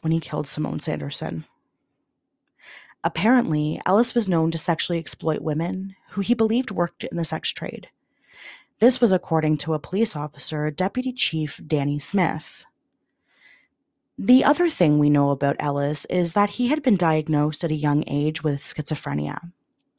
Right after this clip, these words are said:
His father, John, said that Ellis had been prescribed medication in the past, but he was unaware of whether or not his son was still taking medication. Police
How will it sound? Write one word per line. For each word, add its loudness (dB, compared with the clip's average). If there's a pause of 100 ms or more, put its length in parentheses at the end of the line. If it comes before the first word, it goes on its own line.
(960)
His 6
father, 6
John, 2
said -4
that 0
Ellis 0
had 0
been 0
prescribed -2
medication -4
in 0
the -4
past, -6 (440)
but -2
he 6
was 4
unaware 4
of -2
whether 0
or 0
not 0
his -4
son 0
was -2
still -4
taking -8
medication. -8 (2250)
Police 4